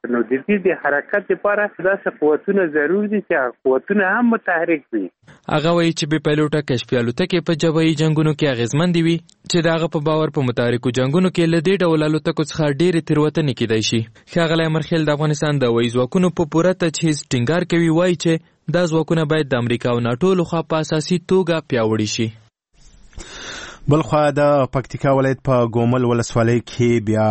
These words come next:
Speaker 3: بې پیلوټ الوتکو بمبارۍ کړي او د ریپورټونو له مخې ولس تنې وژلي. حکومتي چارواکي وایي چې وسلوال طالبان وژل شوي، خو د ولایتي شورا غړي ملکیان ګڼي. نور حال له سیمې د داوود تپان په ریپورټ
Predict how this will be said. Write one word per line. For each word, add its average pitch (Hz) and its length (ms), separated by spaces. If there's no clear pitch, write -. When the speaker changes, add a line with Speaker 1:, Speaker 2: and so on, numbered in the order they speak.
Speaker 3:
بې 98 160
پیلوټ 107 320
الوتکو 95 420
بمبارۍ 92 420
کړي 113 260
او 92 340
د 90 100
ریپورټونو 95 400
له 95 100
مخې 104 240
ولس 95 400
تنې 85 240
وژلي. 85 320
حکومتي 131 420
چارواکي 139 360
وایي 143 180
چې 139 240
وسلوال 110 500
طالبان 104 420
وژل 117 320
شوي، 117 240
خو 127 160
د 101 160
ولایتي 90 400
شورا 113 260
غړي 107 560
ملکیان 85 560
ګڼي. 78 140
نور 151 200
حال 160 200
له 127 160
سیمې 143 340
د 107 220
داوود 95 320
تپان 92 320
په 92 120
ریپورټ 80 240